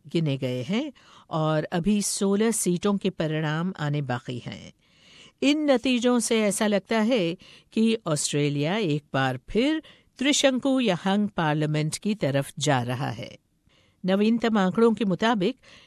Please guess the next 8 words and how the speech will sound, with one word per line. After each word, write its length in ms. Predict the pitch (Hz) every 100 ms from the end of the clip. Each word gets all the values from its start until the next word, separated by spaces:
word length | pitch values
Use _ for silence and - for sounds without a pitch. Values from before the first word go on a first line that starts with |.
| _
लेबर 520 | 185 226 226 247 247 - -
सड़सठ 680 | - 196 156 143 - 220 220
सीटें 400 | - 147 180 175
जीत 220 | 143 143
चुका 260 | 170 202
है 240 | 202 285 196 - - - -
और 200 | 165 160 -
कोalition 640 | 156 156 165 175 208 143